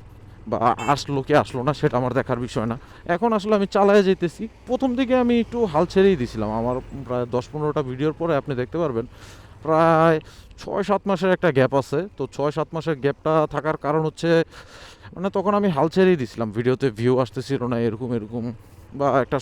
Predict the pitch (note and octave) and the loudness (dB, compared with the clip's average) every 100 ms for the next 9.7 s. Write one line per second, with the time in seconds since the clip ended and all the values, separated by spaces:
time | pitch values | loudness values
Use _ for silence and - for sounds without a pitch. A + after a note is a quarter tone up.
0 | - C#3 C3+ - C#3 B2+ B2 B2+ A2+ B2 | -2 -4 -4 0 2 4 2 2 -2 -4
1 | A2+ - - - - - - - B3 G#3 | -6 -8 -18 -20 -20 -20 -10 -2 -2 -2
2 | C#3 - E3 A3 A3+ G#3+ G#3 F#3+ F3 F3 | -6 -4 0 2 2 0 -2 -2 0 0
3 | E3 F3+ E3+ F3+ - - A3+ C4 G#3 G3 | 0 -2 0 -2 -4 -6 0 2 2 0
4 | D#3 C3 - A#2+ B2+ - _ - - D#3+ | 2 2 2 0 -2 -8 _ -12 -6 -6
5 | - _ _ _ - _ _ - D#3+ D#3 | -8 _ _ _ -20 _ _ -10 -8 -8
6 | - F3+ E3+ E3+ E3 - E3 D3+ B2+ A#2+ | -8 -8 -6 -2 -2 0 6 6 6 4
7 | B2+ - - - - - D#3 C#3 C3 - | 2 0 -14 -12 -8 0 2 4 4 0
8 | - - - - F#2 F#2 B2+ G#3+ A3 A3 | -12 -20 -20 -18 -10 -2 4 4 4 2
9 | G#3 G3 G#3+ A3 G#3 D#3+ - | 2 4 4 4 4 4 2